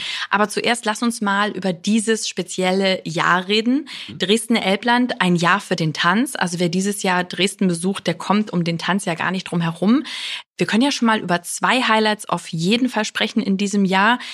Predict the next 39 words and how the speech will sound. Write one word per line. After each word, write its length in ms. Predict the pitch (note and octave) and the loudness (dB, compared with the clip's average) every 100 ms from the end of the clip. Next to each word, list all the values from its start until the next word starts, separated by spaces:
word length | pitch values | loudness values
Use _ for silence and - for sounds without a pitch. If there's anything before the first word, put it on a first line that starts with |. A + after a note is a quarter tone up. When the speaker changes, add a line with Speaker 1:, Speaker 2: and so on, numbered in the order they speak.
| - - _ | -14 -16 _
Speaker 1:
die 260 | G3+ A3 - | 0 2 2
auch 240 | F#3 F#3 | 0 -2
in 240 | - E3+ E3 | -2 -4 0
deinem 420 | F#3 C#4 D4+ F3+ | 0 2 4 4
Leben 340 | D#3 D#3 E3 | 2 -2 0
eine 160 | G#3+ F#3+ | 2 0
große 360 | - E3+ F#3 F#3 | -2 -4 -2 -4
Rolle 380 | - E3+ E3+ | -2 0 0
spielen. 400 | E3 - F3 F#3+ | -2 -6 0 2
Das 160 | A#3 G3 | 2 -2
ist 240 | E3+ - | -8 -8
einmal 680 | - E3+ A3+ G#3+ G3 A3 A#3 - - - - - _ - | -4 0 2 2 2 2 0 -6 -18 -18 -18 -20 _ -6
die 80 | F3+ | 0
Palluca 340 | F#3 G3+ A#3+ | 2 4 4
Hochschule 720 | A3 G#3+ - G3+ G3 F#3+ F#3+ | 2 2 0 2 4 2 0
für 300 | - - F3+ | -6 -2 -2
Tanz 400 | - F3 F3 - | 0 0 0 -2
Dresden. 760 | E3 D#3 F#3 - - B3 D4+ - - - - | -6 -2 -2 -2 0 2 2 -2 -16 -20 -8
Da 120 | E3 | -6
hast 160 | E3+ - | -4 -4
du 60 | |
deine 240 | E3+ D#3+ - | -4 -2 -4
Ausbildung 400 | E3 - G3+ A3+ | -6 0 2 2
gemacht. 340 | D4 - - C3 A#2 | 2 -4 -10 -8 -2
Speaker 2:
Genau. 320 | G2 F2 A2+ | 0 2 0
Speaker 1:
Die 160 | G3+ | 0
feiert 420 | A3+ G#3 G3+ F#3+ - | 0 2 2 2 2
hundertjähriges 800 | A#3 A#3+ A#3 G3+ G3 F3 F#3 | 4 4 2 2 2 0 -2
Jubiläum 680 | E3+ E3+ D#3+ D#3+ E3+ C4 F4 F#4 - - - | -2 0 0 0 2 2 2 -4 -14 -20 -2
und 440 | C#4 E4+ G4 - _ | 2 2 0 -8 _
zweihundert 680 | - - G3+ B3 B3 A3 - | -12 -2 2 4 4 2 2
Jahre 320 | F#3 F#3 F3+ | 2 2 0
Semper 440 | F3 F3 E3+ E3+ | 2 0 0 0
Opernballett. 680 | E3 C#3+ D#3 D#3 D#3 D#3+ - | 0 0 -2 -4 -4 -6 -8
Da 100 | - | -8
bist 220 | E3 - | -6 -6
du 60 | E3 | -4
ja 100 | E3 | -4
gerade. 460 | D#3 D#3 D#3 F3 | -4 -4 -4 -4